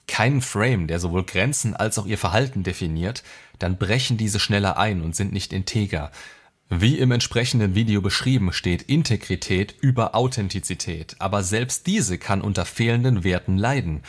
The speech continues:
Es geht hierbei nicht unbedingt um Moral, die ist schön und gut, löst aber unter Umständen keine Anziehung aus. Es geht darum, dass man sich auf den Mann verlassen kann,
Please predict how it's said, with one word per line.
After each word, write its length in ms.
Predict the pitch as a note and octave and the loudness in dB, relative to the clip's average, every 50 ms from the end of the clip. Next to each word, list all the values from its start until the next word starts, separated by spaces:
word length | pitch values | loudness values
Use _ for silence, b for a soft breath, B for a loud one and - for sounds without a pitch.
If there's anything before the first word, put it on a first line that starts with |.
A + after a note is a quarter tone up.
| B B B B - | B B B B -4
Es 100 | G#2 G#2+ | -2 0
geht 160 | - C3+ C3+ | 2 0 2
hierbei 300 | C3 C3+ B2 A#2+ A2+ A2 | 2 2 2 2 2 4
nicht 240 | A2+ C3 - - - | 4 2 2 2 2
unbedingt 360 | C3 A#2+ A2+ G#2 G2+ G2+ G#2+ | 2 4 4 4 4 2 2
um 140 | - G#2+ F#2+ | 2 2 2
Moral, 560 | F2+ F2+ F2+ E2 F2+ F2 F2 E2+ D#2+ D2 D2 - - _ _ - | 2 2 0 0 2 2 2 2 0 -2 -6 -12 -14 _ _ -2
die 80 | C#3 | 0
ist 160 | C#3 B2 - - | 2 2 2 2
schön 200 | - A2 F#2 F2 | 2 2 2 2
und 120 | F2+ F2 | 2 0
gut, 220 | - E2+ E2 - | 0 -2 -2 0
löst 220 | F#2 G2 G#2 - A2 | 0 0 2 0 0
aber 120 | F#2+ G2 | 0 0
unter 180 | G2+ G#2+ - F2+ | 0 0 0 0
Umständen 340 | A2 - - G2 F#2 - G2 | 0 0 0 -2 -2 -2 0
keine 220 | - F#2+ F2 - | 0 0 2 2
Anziehung 420 | - F2+ - - F2+ E2 D2+ D2+ | 2 2 0 0 0 0 0 -2
aus. 320 | - D#2 D2 C#2+ - - B B B B B B B B | -2 -4 -2 -2 -4 -4 B B B B B B B B
Es 180 | - G2+ - - | -2 -2 0 2
geht 220 | - G#2 F#2 - | 0 0 0 2
darum, 500 | G#2+ G2 G#2 B2 B2+ C#3+ D3 D3 D3 C#3+ - - - - | 2 2 2 2 0 -2 -2 -2 -2 -4 -6 -10 -6 -2
dass 240 | A2+ A#2 A#2+ - | -2 0 0 0
man 140 | A#2+ G#2+ G#2 | 0 -2 -2
sich 200 | G2+ G#2+ G#2 - | -2 -4 -4 -6
auf 100 | G#2 - | -6 -2
den 160 | - G#2+ G2+ | 0 0 2
Mann 160 | F#2+ F#2+ G2 - | 2 2 0 0
verlassen 480 | - G2+ F#2+ G2+ B2 - - F#2+ F2 | 0 0 0 2 2 0 0 -2 -4
kann, 320 | - - F#2 E2 D2+ D2 | -6 -6 -8 -8 -8 -8